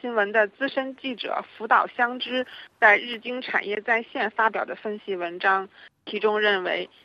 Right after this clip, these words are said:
即将在二零一七年召开的十九大激发了中共高层新一轮权力斗争的高潮。目前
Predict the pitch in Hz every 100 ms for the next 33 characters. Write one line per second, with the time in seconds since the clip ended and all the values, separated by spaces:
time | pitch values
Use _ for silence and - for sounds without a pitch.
0 | _ - 214 240 247 247 - 240 226 220
1 | 254 254 - - 277 220 185 208 226 226
2 | 247 226 196 - - 214 - - 208 -
3 | - - _ - 226 226 214 208 190 240
4 | 233 233 196 190 214 220 - 190 220 -
5 | 285 277 196 180 196 - 180 202 190 202
6 | 185 190 190 180 190 185 - - - -
7 | - - - 247 220 208